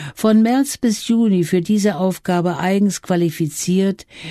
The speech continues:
ermuntern sie vereinsamte Seniorinnen und Senioren zum Besuch des Begegnungszentrums,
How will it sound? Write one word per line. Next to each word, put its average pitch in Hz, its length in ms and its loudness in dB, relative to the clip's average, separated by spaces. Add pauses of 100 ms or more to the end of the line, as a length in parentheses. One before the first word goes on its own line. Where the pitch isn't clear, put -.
(160)
ermuntern 240 640 4
sie 196 220 2
vereinsamte 190 960 2
Seniorinnen 185 880 2
und 175 180 2
Senioren 170 720 2 (340)
zum 208 240 4
Besuch 165 540 0
des 185 240 -2
Begegnungszentrums, 165 1400 0